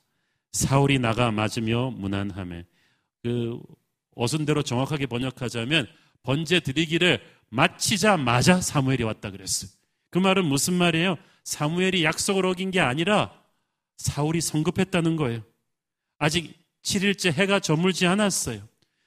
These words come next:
그러므로 사울이 사무엘의 약속을 믿고 조금만 기다렸더라면 되었던 거예요.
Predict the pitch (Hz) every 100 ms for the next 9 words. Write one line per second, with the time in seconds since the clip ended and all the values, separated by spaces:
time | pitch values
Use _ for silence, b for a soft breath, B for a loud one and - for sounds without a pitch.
0 | _ 180 196 190 185 - 170 180 190 190
1 | - 160 175 190 185 170 170 - 185 175
2 | 185 - - 190 B B - 196 190 214
3 | 220 170 156 196 196 - 196 185 185 196
4 | - 160 175 170 165 139 117 107